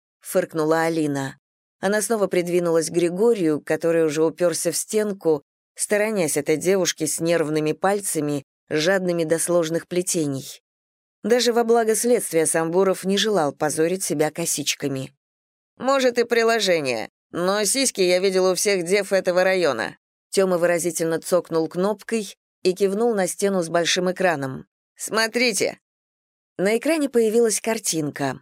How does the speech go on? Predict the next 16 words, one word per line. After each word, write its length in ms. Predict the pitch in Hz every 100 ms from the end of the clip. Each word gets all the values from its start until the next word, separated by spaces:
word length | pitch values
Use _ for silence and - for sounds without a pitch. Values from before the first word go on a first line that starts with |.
| _ _ _
Пошло 440 | 190 180 185 196 202
видео. 640 | 190 160 143 147 139 131 _ _ _ _ _ _ _ _ _ _
«На 200 | - 202
ваше 300 | 254 247 240
время 420 | 240 269 285 190
у 60 | 180
меня 420 | 202 220 233 226
двенадцать 640 | - 185 208 226 233 220 196
часов 360 | 208 196 220
видео 380 | 214 254 202 180
в 60 | 151
центре 380 | 202 196 190 180
города. 500 | 180 160 135 117 - _ _ -
Отсматривать 800 | 170 180 220 233 208 170 156 151
будем?» 500 | 208 233 156 123 - _ _ _ _ -
«Двенадцать?» 1120 | 143 160 156 165 147 175 254 - 151 - -